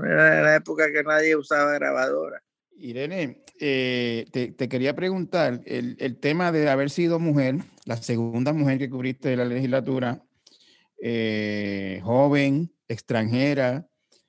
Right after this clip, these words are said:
Speaker 2: este, ¿te, te causó pro-, algún problema eso? ¿Te, te, te, alguien te discriminó, digamos, o te miró por encima del hombro o algo por el estilo?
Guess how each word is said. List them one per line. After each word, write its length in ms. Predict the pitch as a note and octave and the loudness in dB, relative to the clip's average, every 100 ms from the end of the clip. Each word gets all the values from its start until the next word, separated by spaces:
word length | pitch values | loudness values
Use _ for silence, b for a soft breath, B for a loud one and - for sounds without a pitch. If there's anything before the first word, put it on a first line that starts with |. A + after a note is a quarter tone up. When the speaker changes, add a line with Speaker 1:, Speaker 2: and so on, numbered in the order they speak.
| _ _ | _ _
Speaker 2:
este, 460 | - B2+ B2 - B2+ | -6 -2 -2 -2 -4
¿te, 160 | A#2+ B2 | -2 -4
te 160 | - | -4
causó 400 | A2 B2+ B2+ F3 | -2 -2 2 0
pro-, 180 | G3+ G#3+ | 2 2
algún 300 | F#3 F#3+ G3+ | 2 2 0
problema 480 | G3+ G3 G3+ G3+ G3+ | 0 0 0 0 -2
eso? 240 | F3+ B2 | -2 -2
¿Te, 320 | G2+ A2+ A2 G#2+ | -2 -2 -2 -2
te, 420 | A#2+ A2+ A2 G#2+ - | -2 0 0 -2 -2
te, 140 | A#2+ | -2
alguien 360 | C3 D3+ F3+ F#3 | 2 0 0 -2
te 360 | - F3+ F3 E3+ | 0 2 2 2
discriminó, 540 | D#3+ - D#3 D3 D#3+ | 0 2 4 4 4
digamos, 460 | E3 D#3+ E3+ C3+ C3 | 2 0 -2 -2 -2
o 40 | |
te 200 | C3 A#2+ | -2 -2
miró 320 | A#2+ A#2+ D3+ | -2 0 -2
por 100 | D#3+ | -2
encima 300 | D#3 E3 D#3+ | -2 -2 -2
del 80 | D#3+ | 0
hombro 280 | E3 D3 C#3+ | 0 0 0
o 40 | |
algo 180 | D3 D3 | 0 0
por 100 | D3+ | -4
el 60 | D3+ | -4
estilo? 360 | D3+ D#3 C#3+ | -6 -10 -10